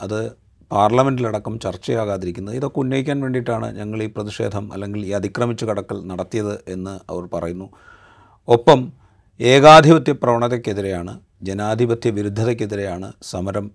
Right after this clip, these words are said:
എന്നും അവർ അവകാശപ്പെടുന്നു. എന്തായാലും വലിയ സുരക്ഷാ വീഴ്ച ഉണ്ടായിരിക്കുന്നു. രണ്ടായിരത്തി ഒന്നിൽ പാർലമെൻറ്റിന് നേർക്ക്, ആ, ഭീകരാക്രമണം ഉണ്ടായതിൻ്റെ വാർഷിക ദിനത്തിലാണ് ഇത് നടന്നത് എന്നതും വളരെ ശ്രദ്ധേയമോ കൗതുകകരവുമോ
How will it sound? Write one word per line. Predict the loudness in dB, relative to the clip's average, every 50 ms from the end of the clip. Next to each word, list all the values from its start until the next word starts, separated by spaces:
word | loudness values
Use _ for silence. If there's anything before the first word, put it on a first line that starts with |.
| -12
എന്നും | -10 -8 -8 -8 -10 -12 -14 -12
അവർ | -10 -6 -4 -2
അവകാശപ്പെടുന്നു. | -2 -2 0 0 -2 -2 -2 -8 -12 -12 -14 -14 -14 -16 -18 _ -4
എന്തായാലും | 0 4 6 8 8 6 4 0
വലിയ | -2 -2 0 0 0
സുരക്ഷാ | 0 0 -4 -4 -4 -4 -2 0 0
വീഴ്ച | 0 0 -4 -4 -6 -8
ഉണ്ടായിരിക്കുന്നു. | -8 -8 -8 -8 -8 -10 -10 -12 -12 -14 -14 -18 _ _ _ _ _ _ _ -20 _ _ _ _ _ -2
രണ്ടായിരത്തി | 6 10 10 10 10 10 6 4
ഒന്നിൽ | 4 4 2 0 -2 -4 -8 -4
പാർലമെൻറ്റിന് | -2 0 0 2 2 2 0 0 -2 -4 -4 -4
നേർക്ക്, | -4 -4 -6 -8 -8 -8 -8 -8 -8 _ _ _ _ _ _ _ -12
ആ, | -10 -8 -8 -8 -8 -8 -8 -8 -10 -12 -16 _ _ _ _ _ _ _ -14
ഭീകരാക്രമണം | -6 -2 0 2 4 8 10 10 8 8 6 -2 -2 -2 -2 -4
ഉണ്ടായതിൻ്റെ | -4 -4 -4 -4 -4 -6 -6 -6
വാർഷിക | -4 -2 0 0 0 -2 -2 -2 -2 -2
ദിനത്തിലാണ് | -2 -4 -4 -4 -4 -4 -6 -6 -6 -6 -10 -12 -14 -14
ഇത് | -14 -12
നടന്നത് | -10 -10 -8 -8 -6 -6 -4 -4 -4 -6 -6 -8
എന്നതും | -12 -12 -10 -10 -10 -10 -12 -14 _ _ _ -12
വളരെ | -8 -8 -6 -4 -6 -6 -6 -8 -14 -20 _ _ _ _ _ _ -16
ശ്രദ്ധേയമോ | -10 -8 -8 -4 -2 0 0 0 0 -2 -4 -8 -8 -8
കൗതുകകരവുമോ | -4 -2 0 2 4 4 6 6 6 4 2 0 -4 -4 -6 -10